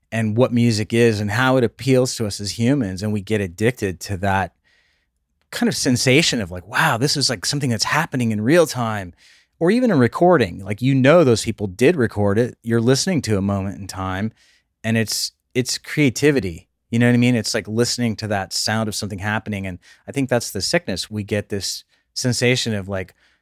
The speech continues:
for lack of a better <laughs> word, it's like a drug fix where you kinda go, "Wow." And you hit this high and you get, like, you've done it. You played drums in a band that I used to see back in the nineties. You know, it's like going and seeing you guys play. You know, you get that buzz of a band when all of them are firing at the same time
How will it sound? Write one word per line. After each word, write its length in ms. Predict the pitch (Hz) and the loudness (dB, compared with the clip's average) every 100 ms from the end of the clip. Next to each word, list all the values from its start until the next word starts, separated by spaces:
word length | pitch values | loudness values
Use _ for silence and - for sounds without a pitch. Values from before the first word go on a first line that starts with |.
| _ _ | _ _
for 200 | - 147 | -2 2
lack 200 | 147 160 | 4 4
of 60 | 185 | 2
a 40 | |
better 220 | 175 175 | 4 6
<laughs> 0 | |
word, 180 | 151 156 | 6 2
it's 140 | 127 139 | 0 -4
like 120 | 156 | -4
a 60 | |
drug 420 | 135 113 139 165 180 | -4 0 4 2 0
fix 520 | - 110 85 - - | -4 -4 -4 -8 -6
where 120 | 113 | -4
you 100 | 110 | -4
kinda 220 | 123 117 | -2 -2
go, 140 | 104 101 | -2 -6
"Wow." 500 | 120 165 147 110 92 _ - _ 135 | -2 0 0 0 -6 _ -20 _ 0
And 100 | 160 | 2
you 120 | 160 113 | 2 0
hit 320 | 131 156 - | 2 2 2
this 200 | 160 - | -2 0
high 320 | 170 202 120 | -2 -2 -2
and 220 | 92 104 | -4 -6
you 60 | 113 | -2
get, 280 | 127 127 147 | 0 0 0
like, 200 | 180 220 | -4 -4
you've 140 | 233 | -4
done 180 | 110 110 | -2 -2
it. 80 | 143 | -4
You 100 | 175 | -4
played 280 | - 147 | -2 -2
drums 360 | 123 123 110 101 | 0 0 0 -2
in 80 | 110 | -6
a 60 | |
band 320 | 95 107 101 104 | -4 -4 -4 -4
that 80 | |
I 220 | 104 104 101 _ | -2 -2 -6 _
used 300 | 127 110 - | -4 -4 -4
to 80 | 123 | -6
see 280 | - 123 123 | -4 -2 0
back 320 | 123 123 131 | 0 -2 -2
in 320 | 131 139 143 | -2 -2 -2
the 80 | 147 | -2
nineties. 640 | 135 170 160 73 - - | -2 -2 -6 -12 -16 -8
You 80 | 110 | -2
know, 140 | 120 | -2
it's 160 | 123 - | -2 -4
like 120 | 120 | -4
going 220 | 131 139 | -2 -2
and 80 | 127 | -2
seeing 280 | - 120 120 | -2 -2 0
you 80 | 120 | 0
guys 240 | 113 104 | -2 -4
play. 520 | - 156 175 101 110 - | -6 -2 -2 -2 -4 -6
You 80 | 147 | -2
know, 80 | 147 | 0
you 100 | 139 | 2
get 240 | 135 151 | 2 4
that 300 | 165 135 107 | 4 2 4
buzz 360 | 135 170 120 101 | 6 8 6 2
of 80 | 107 | -2
a 60 | |
band 440 | 95 127 135 127 104 | -2 2 4 4 2
when 120 | 104 | 0
all 220 | 113 131 | 2 2
of 80 | 123 | 2
them 100 | 120 | 0
are 80 | 104 | -2
firing 480 | - 110 110 113 | 0 0 2 0
at 80 | 113 | -2
the 100 | 110 | -4
same 300 | 101 117 107 | -4 -2 -2
time 520 | 95 113 120 110 95 | -4 -2 0 0 -4